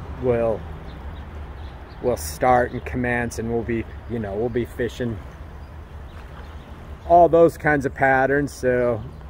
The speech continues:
if you're a tyer, get to work,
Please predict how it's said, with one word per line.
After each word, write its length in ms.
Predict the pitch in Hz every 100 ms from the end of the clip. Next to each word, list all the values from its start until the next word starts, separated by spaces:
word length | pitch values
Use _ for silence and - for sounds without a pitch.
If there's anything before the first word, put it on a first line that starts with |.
| -
if 100 | -
you're 140 | 123
a 60 | 120
tyer, 600 | - 123 123 131 131 131 - - - - - - - - -
get 160 | 120
to 80 | -
work, 500 | 123 131 135 135 -